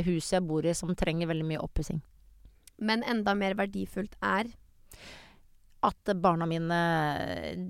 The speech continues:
Speaker 1: digger meg, liksom. Og elsker meg.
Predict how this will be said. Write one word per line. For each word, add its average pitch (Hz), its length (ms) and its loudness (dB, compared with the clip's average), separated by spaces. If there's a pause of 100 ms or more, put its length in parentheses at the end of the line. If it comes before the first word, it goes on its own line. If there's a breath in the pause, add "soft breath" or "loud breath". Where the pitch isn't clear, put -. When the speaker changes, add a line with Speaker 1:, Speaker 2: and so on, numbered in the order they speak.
(140)
Speaker 1:
digger 185 400 2
meg, 160 140 0
liksom. 175 180 -2 (680 soft breath)
Og - 100 0
elsker - 240 -4
meg. - 320 -18